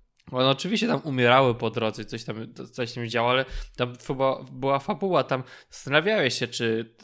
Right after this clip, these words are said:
tak naprawdę oni dobrze postępują, czy źle postępują, czy oni dobrze wymy-, dzie-, czy to, co się dzieje, wiesz, tam był twist, tak, że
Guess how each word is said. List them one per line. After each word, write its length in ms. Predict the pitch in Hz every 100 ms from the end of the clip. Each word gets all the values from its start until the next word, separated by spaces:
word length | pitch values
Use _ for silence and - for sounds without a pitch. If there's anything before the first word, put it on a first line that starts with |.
| _
tak 180 | 120 117
naprawdę 360 | 117 120 113
oni 140 | 110 107
dobrze 300 | 120 131 139
postępują, 680 | - 127 131 123 135 120
czy 140 | 117 110
źle 180 | 120 123
postępują, 800 | 147 - 139 143 143 139 135 127 - - _
czy 280 | - 123 113
oni 480 | 113 110 110 107 104
dobrze 340 | 123 131 131
wymy-, 400 | 127 127 131 127 - _ - -
dzie-, 200 | 143 - _ _
czy 200 | - -
to, 120 | 160
co 160 | 156 139
się 160 | 139
dzieje, 280 | 123 131 127 - - -
wiesz, 140 | 131
tam 140 | 147
był 160 | 139 151
twist, 600 | 151 170 240 226 - -
tak, 260 | 131 156 147
że 220 | 123